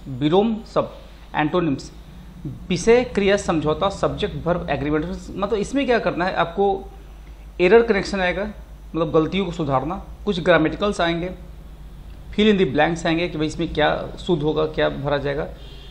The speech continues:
Synonyms और antonyms, Biloam शब्द और समानार्थक शब्द, ये आपको English से papers आते हैं, ये इनके syllabus है। तीसरा है आपका mathematics।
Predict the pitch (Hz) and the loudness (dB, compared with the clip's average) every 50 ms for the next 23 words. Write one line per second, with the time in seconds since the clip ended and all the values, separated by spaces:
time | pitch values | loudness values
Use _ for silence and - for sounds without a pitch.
0 | - - - - - - - - - - - - 185 180 190 214 247 240 240 240 | -16 -16 -16 -16 -16 -16 -16 -16 -16 -2 4 6 6 6 6 6 4 4 4 4
1 | 240 233 233 - - 180 180 - - 170 165 175 170 156 147 - - 139 143 175 | 2 2 0 2 2 2 4 4 4 2 4 4 2 2 0 0 -2 0 2 6
2 | 190 226 254 247 233 - - 214 185 170 - - 175 190 190 - - - - - | 8 8 8 8 6 0 0 0 0 0 2 4 4 4 2 0 -8 -14 -8 -4
3 | - 170 165 165 160 156 156 151 - - 214 - - 208 190 175 - 156 165 220 | -2 0 0 2 2 2 2 0 0 -4 -10 -8 -6 -6 -6 -4 -6 -6 -4 -2
4 | 226 - - - - - 214 - 170 170 165 160 202 202 - - 226 226 - - | 0 0 0 0 0 -2 -4 -2 0 0 0 0 -2 -2 -4 -6 -6 -6 -2 -2
5 | 160 156 185 208 208 - - - 123 - - 135 120 120 120 139 147 170 185 175 | -2 0 0 -2 -4 -6 -4 -4 -4 -4 -4 -6 -8 -6 -6 -6 -4 -4 -4 -4
6 | 156 - - - - 127 117 110 110 110 - - - - - - - - - - | -4 -6 -8 -8 -6 -4 -4 -4 -4 -6 -10 -12 -14 -16 -16 -18 -18 -20 -20 -20
7 | - - - - - - - - - - - - 226 220 208 285 285 277 262 262 | -20 -20 -20 -20 -20 -20 -20 -20 -20 -20 -6 -2 0 2 4 6 6 8 8 6
8 | 254 254 - 262 254 262 254 - - - - - - - 160 165 165 165 - 196 | 4 2 2 0 0 0 -2 -6 -14 -18 -18 -18 -12 -4 0 0 2 2 0 0
9 | 190 185 175 - - 180 - - - - - | 2 2 2 2 2 -2 -2 -2 -6 -14 -14